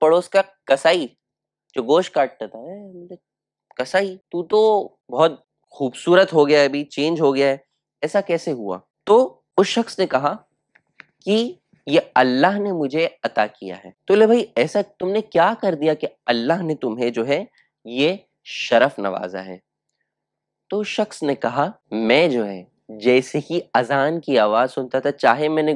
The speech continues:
गोश्त को वजन कांटे में डाल दिया और बस ग्राहक को देना है, मैं वहीं उसे छोड़कर नमाज की तरफ दौड़ा चला जाता था,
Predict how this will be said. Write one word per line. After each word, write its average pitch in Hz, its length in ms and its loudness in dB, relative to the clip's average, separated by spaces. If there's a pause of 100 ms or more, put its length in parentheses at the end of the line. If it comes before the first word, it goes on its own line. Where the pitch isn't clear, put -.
गोश्त 139 360 -2
को 147 140 -2
वजन 120 360 0
कांटे 127 340 0
में 143 140 0
डाल 127 240 4
दिया 147 160 -2
और 147 120 0
बस 147 220 -2
ग्राहक 127 380 2
को 147 120 -2
देना 123 280 -4
है, 147 200 -10 (440)
मैं 127 160 -4
वहीं 131 320 -6
उसे 139 240 -4
छोड़कर 131 680 -4 (320)
नमाज 110 600 -4
की 120 160 -8
तरफ 110 280 -2
दौड़ा 95 320 -4
चला 95 280 -10
जाता 90 300 -12
था, - 200 -20